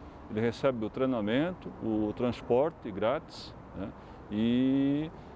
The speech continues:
após isso, quer dizer, acabou o treinamento, que é o objetivo principal dele, é a, o, a empregabilidade. Então, acabou o treinamento, a gente encaminha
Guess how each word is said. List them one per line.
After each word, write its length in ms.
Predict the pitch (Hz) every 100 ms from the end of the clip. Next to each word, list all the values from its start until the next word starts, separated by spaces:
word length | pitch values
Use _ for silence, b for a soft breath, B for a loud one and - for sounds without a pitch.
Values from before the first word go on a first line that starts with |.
| B -
após 320 | 135 151 123
isso, 320 | 120 175 -
quer 80 | - 98
dizer, 120 | 104
acabou 320 | 101 104 120
o 60 | 135
treinamento, 480 | 131 113 113 160
que 100 | -
é 20 | 117
o 40 |
objetivo 400 | 113 113 - 120 -
principal 560 | 131 - - - 131
dele, 420 | 101 101 120 160 214 -
é 140 | 120
a, 400 | 135 147 151 -
o, 220 | 131 131
a 40 | 131
empregabilidade. 760 | 139 156 147 156 151 127 95 - - -
Então, 540 | 95 101 110 117 123 - B 101
acabou 320 | - 107 120
o 40 |
treinamento, 640 | 117 123 110 104 127 131
a 60 | 135
gente 320 | 120 131 131
encaminha 580 | 143 139 113 127 147 113